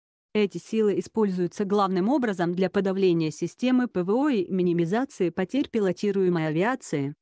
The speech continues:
пишет специалист. Анатолий Зайцев заявил,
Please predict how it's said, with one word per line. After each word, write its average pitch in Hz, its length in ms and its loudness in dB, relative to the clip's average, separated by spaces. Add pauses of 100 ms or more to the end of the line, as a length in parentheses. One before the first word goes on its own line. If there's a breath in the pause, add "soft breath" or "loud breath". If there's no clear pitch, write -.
(120)
пишет 233 320 -4
специалист. 180 800 -4 (680)
Анатолий 185 540 0
Зайцев 190 420 -2
заявил, 180 580 -2